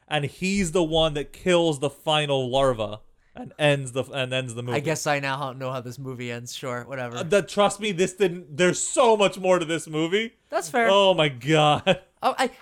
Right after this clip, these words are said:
Speaker 2: I still think if it's ninety-five percent of the movie that he's not the protagonist, I don't know if that.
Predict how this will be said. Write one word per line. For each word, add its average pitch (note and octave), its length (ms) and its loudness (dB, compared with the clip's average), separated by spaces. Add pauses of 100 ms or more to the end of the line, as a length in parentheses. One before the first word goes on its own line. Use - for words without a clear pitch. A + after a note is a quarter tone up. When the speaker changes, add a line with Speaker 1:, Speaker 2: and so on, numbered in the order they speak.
Speaker 2:
I B3 80 2
still D#4 360 -2
think C#4 380 -6
if A#3 220 -2
it's - 160 -2
ninety-five A#3+ 640 0
percent A3 280 -4
of G#3 60 -4
the G3+ 60 -2
movie F3 380 -2
that D#3+ 160 -4
he's D#3+ 200 -12
not D3 240 -6
the E3 60 -10
protagonist, D3 640 -8
I D3 80 -2
don't C#3+ 260 -6
know C3+ 200 -2
if - 140 -14
that. A2+ 320 -10